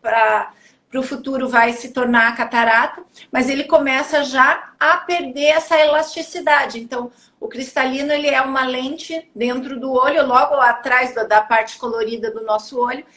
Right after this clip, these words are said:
e que ela dá o foco da visão. Então, é como se fosse um zoom de uma câmera fo-, fotográfica. Você enxerga longe é um foco, você enxerga meia distância é outro foco, você enxerga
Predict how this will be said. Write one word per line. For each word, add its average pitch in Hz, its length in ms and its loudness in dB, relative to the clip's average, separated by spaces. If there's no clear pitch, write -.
e 262 80 -8
que 302 120 -2
ela 330 220 6
dá 320 180 2
o 320 60 -2
foco 330 440 2
da 294 120 2
visão. 277 440 -6
Então, 247 340 -10
é 226 220 0
como 294 200 -8
se 311 100 -14
fosse 330 260 -2
um 359 140 -8
zoom 320 420 -6
de 285 100 -8
uma 269 160 -4
câmera 277 420 -4
fo-, 277 320 -10
fotográfica. 269 920 -4
Você 233 200 -4
enxerga 285 500 4
longe 311 340 0
é 339 60 2
um 339 100 -2
foco, 233 380 2
você 240 180 -8
enxerga 277 440 0
meia 269 260 -2
distância 277 540 -6
é - 20 2
outro 302 220 -6
foco, 214 320 0
você 220 240 -14
enxerga 247 520 -4